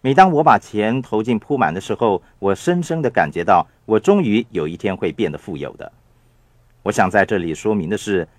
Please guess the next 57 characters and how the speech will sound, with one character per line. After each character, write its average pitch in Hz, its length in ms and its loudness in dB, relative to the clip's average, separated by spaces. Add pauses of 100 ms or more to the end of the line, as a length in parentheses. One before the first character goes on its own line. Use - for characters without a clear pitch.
(120)
每 92 180 0
天 131 380 0
当 123 180 4
你 120 80 0
起 92 240 -8
床 95 240 -4
之 139 80 -2
后， 123 300 2 (160)
你 123 160 -2
可 151 100 0
以 147 140 4
做 147 180 0
出 143 200 -4
正 135 280 0
确 110 200 -2
的 90 60 -6
选 71 240 -6
择。 64 280 -12 (600)
只 180 140 0
有 202 140 8
你 117 340 4
才 - 280 -4
能 101 120 -2
够 104 120 2
为 98 200 2
自 160 220 -4
己 101 120 -6
选 76 320 -6
择 85 320 -4
成 - 220 -10
为 82 80 -4
富 110 240 -4
人、 73 320 -6 (220)
穷 113 360 -6
人 90 240 -2 (240)
或 95 200 -2
者 73 100 -8
是 82 300 -8 (120)
中 104 220 -2
产 69 180 -6
阶 71 200 -10
级。 69 200 -18 (840)
我 104 100 0
每 101 160 2
一 110 80 -2
天 117 260 2
都 117 120 2
为 113 120 2
自 110 160 -6
己 85 220 -6
做 101 240 -4
出 104 160 -8
正 120 220 -2
确 113 120 -4
的 87 80 -8
选 73 240 -10
择。 67 280 -14